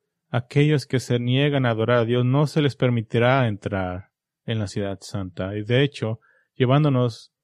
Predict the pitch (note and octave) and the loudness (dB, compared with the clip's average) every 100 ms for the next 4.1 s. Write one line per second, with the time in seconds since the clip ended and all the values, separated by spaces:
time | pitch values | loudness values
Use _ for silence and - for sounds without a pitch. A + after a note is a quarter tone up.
0 | _ C#3 C3+ B2+ C#3 B2+ B2+ D3+ C#3+ A#2+ | _ -2 2 2 4 2 2 0 0 -2
1 | A#2+ C3 B2 A#2 A2 A2+ A#2 A2 C3+ C3+ | 2 2 2 0 -2 -2 -2 0 0 0
2 | B2 C3+ C3+ C#3+ - A#2+ A#2 A#2 A#2 A2+ | 0 0 0 0 -4 -2 0 0 -2 -2
3 | A#2 A#2 B2+ C#3+ C#3 A#2 G#2 G#2 G2+ G2 | 0 2 2 2 0 -2 -4 -4 -4 -6